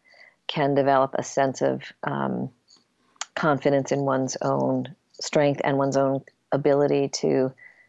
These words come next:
experience life with greater opportunity. If you know that the, um,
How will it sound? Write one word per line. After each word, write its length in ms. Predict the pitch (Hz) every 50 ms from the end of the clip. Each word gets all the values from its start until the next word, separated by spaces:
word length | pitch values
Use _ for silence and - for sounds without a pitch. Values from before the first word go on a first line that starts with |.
| _ _ -
experience 580 | 143 - - - - 160 147 143 143 135 -
life 200 | 151 143 143 -
with 140 | - 147 143
greater 320 | - 143 143 139 143 - -
opportunity. 720 | 143 - - 143 - - 151 151 147 139 139 135 127 - -
If 200 | 165 190 196 -
you 180 | 233 202 185
know 320 | 165 156 156 151 151 151 151
that 240 | 143 135 - - -
the, 300 | 143 131 127 127 127 - _ - - _ _ _ _ _ _ _ _ _ _ _ _ -
um, 560 | 139 139 131 131 127 127 127 110 110 -